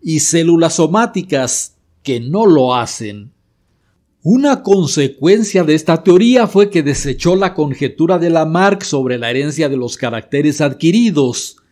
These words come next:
ya que en esto solo intervienen las células somáticas. En el año mil novecientos, De Vries,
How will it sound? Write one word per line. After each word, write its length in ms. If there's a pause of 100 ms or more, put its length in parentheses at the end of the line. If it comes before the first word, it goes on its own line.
(340)
ya 380
que 240
en 160
esto 360
solo 300
intervienen 720
las 160
células 600
somáticas. 1160 (1120)
En 200
el 120
año 240
mil 240
novecientos, 1160 (340)
De 300
Vries, 760